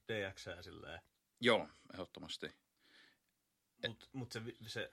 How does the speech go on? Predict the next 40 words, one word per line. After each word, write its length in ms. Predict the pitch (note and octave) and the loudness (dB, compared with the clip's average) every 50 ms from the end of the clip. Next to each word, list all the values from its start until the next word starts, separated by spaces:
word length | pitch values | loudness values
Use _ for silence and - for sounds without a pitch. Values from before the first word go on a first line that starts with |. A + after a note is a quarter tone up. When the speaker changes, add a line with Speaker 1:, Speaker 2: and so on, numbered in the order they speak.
| G#2+ - - | -10 -10 -4
Speaker 1:
ei, 240 | - A2 G2+ - - | -2 0 0 0 -2
ei, 200 | - A2+ A#2 A#2 | -2 -2 -2 0
kerro 240 | A#2+ C3+ C3+ B2+ B2 | 4 4 4 4 4
mulle, 240 | A2+ A2 G#2 G2 G2 | 2 2 0 0 0
mä 200 | G2+ A2 G#2+ G#2+ | 0 2 0 0
en 100 | G#2 G#2 | 0 -2
tiedä, 320 | - - - G#2 G2+ G2+ | -4 -4 -2 0 0 0
mä 160 | G2+ G#2+ G#2+ A2 | 0 0 2 2
luulin, 260 | G#2+ G#2+ G#2 G#2 G2+ | 2 2 2 2 2
et, 140 | G2+ - - _ _ _ _ _ - | 0 -2 -6 _ _ _ _ _ -16
siis 140 | - - A2+ A2+ | -8 -4 -2 -2
onks, 160 | A2 - - - A#2+ - - - - C3 - - | -2 -4 -6 -10 -12 -14 -16 -16 -20 -20 -12 -8
miten 260 | A2+ A2+ - B2+ A2+ | -6 -2 0 2 2
se 140 | G#2 G2 F2+ - - - | 2 0 -4 -6 -8 -4
toimii? 400 | - G2+ G2 F#2 F2+ F2 F2 F2 - _ _ - - - - E3 - - - - - - | -2 0 0 0 0 -2 -6 -8 -10 _ _ -12 -8 -4 -4 -4 -4 -6 -12 -10 -2 2
Speaker 2:
Siis 340 | - - C3+ B2 - - - | 6 6 8 8 8 8 8
se 140 | D#3 D3 | 8 10
Speaker 1:
Mä 60 | C#3 C#3 | 10 10
mietin 260 | D3 C#3 C3 C3+ B2+ | 10 10 8 8 8
vaan 180 | C3 C#3 C3 | 8 8 8
Vulkania, 420 | B2+ C#3+ C#3+ C3 A#2+ A2+ A2 G#2 F#2+ | 10 8 8 8 6 6 4 2 0
kun 80 | F#2+ G2+ | 0 0
mä 80 | G2 | 0
mietin 260 | G2 G2+ G2 F#2+ G2 F#2+ | 2 2 0 0 0 0
silleen 280 | G#2 G2+ G2+ G2+ G2+ | 0 2 2 2 2
nykyaikaa 520 | G#2 G2+ F#2+ A2 G2+ G2 F#2+ F#2+ G2+ G2+ G2+ | 2 0 2 4 4 4 4 4 4 4 4
ja 160 | F#2 F#2+ G2+ | 2 2 0
Linux-pelaamista. 840 | G2+ G2+ G#2 G2 - - G#2+ F#2+ F#2 F#2 F#2 G2 F#2 - - F#2+ - - - _ - | 2 2 0 -2 -2 -2 0 0 0 0 -2 -4 -4 -6 -6 -8 -8 -10 -6 _ 4
Speaker 2:
Joo, 200 | C3+ C#3 F3 G3 - - - - - | 6 6 6 4 2 -6 -8 0 4
no 100 | B2 B2 | 6 8
se 100 | - D3+ | 8 8
on 60 | E3+ | 8
molempia. 460 | F#3+ G#3+ G3+ A#2 E2 - A#1+ A1+ - - - - _ | 8 10 10 8 6 4 2 -2 -4 -6 -12 -10 _
Elikkä 220 | - G#2+ A2+ G#2+ - | 4 4 4 6 8
Speaker 1:
Okei. 220 | - A#2+ - - | 8 8 8 8
Speaker 2:
D 220 | C3 C#3+ D3 B2 | 8 8 8 8
X 140 | A#2+ - - | 8 6 4
V 180 | A#2 B2 A#2+ A#2 | 4 4 4 4
K 320 | - - G2 F#2+ G2 - | 6 6 6 6 6 4
muuttaa 520 | - F#2+ G2+ G2 G2 - - G2 F#2+ F2+ | 0 0 0 0 0 0 2 2 4 4